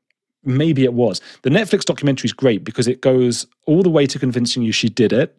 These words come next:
about halfway through, and then it pulls the rug out from under there and says, "This is why she didn't do it." And that, that convinced me enough. And she's been, you know, very pleasant and nice in correspondence with me. I, I think she's fine.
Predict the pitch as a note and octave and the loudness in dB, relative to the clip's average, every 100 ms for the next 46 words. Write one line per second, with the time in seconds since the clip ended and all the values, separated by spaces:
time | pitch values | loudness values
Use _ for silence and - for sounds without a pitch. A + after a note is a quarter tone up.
0 | - A2 A2 - A2+ - G2+ - A#2 G2+ | -12 -8 -6 -4 -4 -4 -6 -4 -2 -4
1 | F#2+ - _ _ _ - B2 B2 A#2+ A#2+ | -4 -10 _ _ _ -4 -2 0 0 -2
2 | _ _ _ _ - D3 B2+ A2 G#2+ A2+ | _ _ _ _ -2 2 2 0 0 0
3 | G#2 F#2 - - G#2 G#2+ G2+ G2 G2+ B2+ | -2 -8 -10 -6 -2 0 -2 -4 -4 -6
4 | - B2 A2 F#2+ A#2+ A#2+ G#2 G#2 G2+ F#2 | -8 -4 -4 -2 -4 -4 -2 -2 -2 -4
5 | - G2 G#2 F#2+ E2+ D#2+ D#2 - _ _ | -8 -6 -4 -4 -6 -8 -10 -12 _ _
6 | _ _ G#2 G2+ A2+ A#2 _ - C#3 - | _ _ -10 -4 -2 -4 _ -6 -4 -4
7 | C3 A2+ A2 - G#2 F#2+ F#2 - _ _ | -6 -4 -4 -6 -6 -8 -8 -14 _ _
8 | - - A3 B3+ E3+ A2+ - E3+ G#2 C3+ | -6 -2 0 0 0 -2 -4 -2 0 0
9 | B2 - A#2+ A2+ G2+ G2+ G#2 A#2 G#2+ - | -2 -2 -4 -4 -6 -6 -4 -4 -6 -6
10 | A2 - G#2 A2 G#2 - - - - G2 | -6 -6 -4 -4 -4 -8 -10 -10 -12 -16
11 | F#2 F#2 B2 A2+ A2 - A2 A2 - F#2+ | -12 -10 -8 -10 -12 -16 -16 -16 -14 -12
12 | - - _ _ - C3+ | -12 -14 _ _ -14 -12